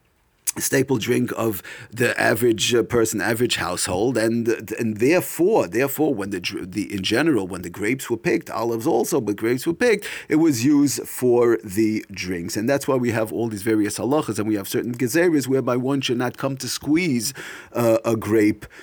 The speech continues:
on Shabbos. Now, one might, again, one might go and say, "Well, what do you mean? Well, today, uh, you know, something else is the main drink. It's not really so much wine or grape juice," but that's not the issue. The issue is these are the halachas, this is how we're set up,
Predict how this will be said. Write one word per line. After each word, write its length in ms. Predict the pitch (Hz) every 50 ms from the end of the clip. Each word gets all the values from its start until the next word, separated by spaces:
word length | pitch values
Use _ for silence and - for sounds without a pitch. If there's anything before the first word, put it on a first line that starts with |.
| - - - _
on 320 | - 110 104 98 101 104 - -
Shabbos. 540 | - - - 123 120 117 85 87 - - 117
Now, 120 | 117 120
one 220 | 123 131 131 127
might, 260 | 123 127 123 120 117 -
again, 440 | 127 127 143 120 95 85 87 98
one 180 | 110 127 131 123
might 160 | 127 123 113
go 140 | 120 127 120
and 100 | 120 113
say, 160 | - - 117
"Well, 260 | 113 117 135 131 117
what 120 | 113 113 113
do 60 | 117
you 40 | 123
mean? 160 | 139 131 110
Well, 160 | 104 101 95
today, 480 | - 113 110 123 120 117 120 120 113 110
uh, 360 | 110 113 113 113 110 110 113
you 200 | 107 110 120 120
know, 140 | 113 107 107
something 360 | - 123 117 110 - 123 143
else 300 | 175 160 123 107 - -
is 140 | 113 107 -
the 80 | 113
main 220 | 101 104 101 98 95
drink. 280 | 92 104 98 90 92
It's 140 | 104 92 -
not 240 | 123 117 110 113 -
really 260 | 113 117 113 113 110
so 140 | 110 120 107
much 180 | 110 107 - 113
wine 240 | 110 107 101 104
or 80 | 117 123
grape 220 | 131 165 160 147
juice," 160 | - 117 107 -
but 360 | - 135 113 - - - -
that's 220 | 123 123 117 -
not 160 | 143 135 123
the 100 | 113 127
issue. 200 | 104 120 110 123 95
The 80 | 110
issue 200 | 131 127 - 135
is 100 | 123 113
these 180 | 120 131 131 131
are 80 | 131 120
the 80 | 117
halachas, 420 | 117 113 117 127 135 135 139 135 143
this 140 | 135 120
is 120 | 120 110 -
how 140 | 113 110 110
we're 140 | 101 107
set 260 | 107 - - 143 156 208
up, 220 | 226 190 170